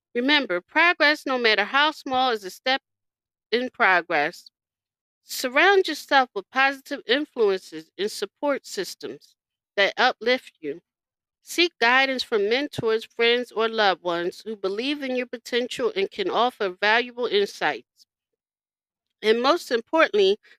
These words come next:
believe in yourself. Trust in your abilities, talents, and the uniqueness that you bring to the table. You are capable of achieving greatness if you dare to take the first step. It won't always be easy. There will be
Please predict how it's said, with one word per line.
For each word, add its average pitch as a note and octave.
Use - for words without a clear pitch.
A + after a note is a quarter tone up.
believe E4
in E4
yourself. D4+
Trust F4+
in E4
your C#4+
abilities, A#3+
talents, C4
and A3+
the A3+
uniqueness A3+
that G#3
you G#3+
bring A#3+
to B3+
the A#3
table. E3+
You C#4
are D#4+
capable D#4
of G3+
achieving C4
greatness E3
if F#3
you C4+
dare B3+
to B3+
take C4
the G3+
first B3+
step. E3
It A#3+
won't D#4
always D#4+
be C#4+
easy. C4+
There G#3
will G#3+
be A3+